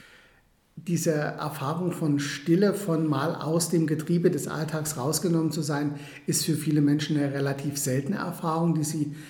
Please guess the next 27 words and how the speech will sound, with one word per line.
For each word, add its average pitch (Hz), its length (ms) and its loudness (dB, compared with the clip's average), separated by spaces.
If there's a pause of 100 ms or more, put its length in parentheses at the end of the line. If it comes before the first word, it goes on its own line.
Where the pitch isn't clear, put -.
(120)
im 143 160 4
Alltag 165 540 0
und 156 100 -2
auch 143 220 -4
in 147 160 2
Urlauben 147 500 2
nicht 135 220 0
machen. 127 400 -4 (280)
Von 147 200 4
daher 139 240 0
ist 147 140 -2
diese 147 260 -2
Zeit, 143 440 -2
hier 170 320 0
im 165 140 -2
Kloster 156 340 0
zu 156 140 -4
sein, 147 240 0
schon 151 200 0
was 147 180 -2
Besonderes. 156 680 0 (460)
Und 196 300 8
es - 140 2
gibt - 220 -2
eben 165 220 2
die 147 140 6
Möglichkeit, 156 640 2